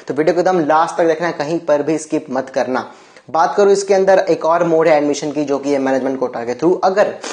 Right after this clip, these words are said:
आपकी rank उसके आसपास नहीं आ पाती, आपको ये college नहीं मिल पाती, अगर आप चाहते हो इस college में admission लेना बीएमएस आईटी में, तो आप description पे मेरे Instagram account पे जा सकते हो college boost की, या फिर आप वहां पे WhatsApp number आपको मिल जाएगी, या फिर आप वहां पे mail जाके कर सकते हो and वहां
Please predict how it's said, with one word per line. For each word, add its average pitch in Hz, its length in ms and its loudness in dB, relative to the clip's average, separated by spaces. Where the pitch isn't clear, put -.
आपकी 220 540 0
rank 151 400 0
उसके 170 240 0
आसपास 156 420 0
नहीं 147 120 -2
आ 143 80 -2
पाती, 131 260 -2
आपको 139 200 -4
ये 151 100 0
college 135 320 0
नहीं 131 100 -2
मिल 131 120 0
पाती, 123 300 -4
अगर 151 140 0
आप 165 100 0
चाहते 156 300 -2
हो 208 40 6
इस 202 100 -4
college 156 300 0
में 151 80 -2
admission 139 280 -4
लेना 135 240 -2
बीएमएस 131 400 -2
आईटी 120 300 -6
में, 151 220 0
तो 214 60 2
आप 196 380 -2
description 185 380 -2
पे 196 140 -2
मेरे 185 240 0
Instagram 160 440 -2
account 147 280 -2
पे 147 80 -2
जा 135 120 0
सकते 135 300 -6
हो 139 100 0
college 127 280 0
boost 135 260 -6
की, 147 120 -2
या 135 80 2
फिर 151 180 -2
आप 147 140 0
वहां 131 160 -2
पे 139 100 -6
WhatsApp 139 360 0
number 147 200 0
आपको 143 180 -2
मिल 139 140 -2
जाएगी, 143 340 -2
या 175 160 4
फिर 180 220 2
आप 165 180 0
वहां 160 100 2
पे 160 100 0
mail 165 320 2
जाके 156 240 0
कर 139 140 0
सकते 139 300 -6
हो 143 60 -2
and 139 100 -4
वहां 131 140 -4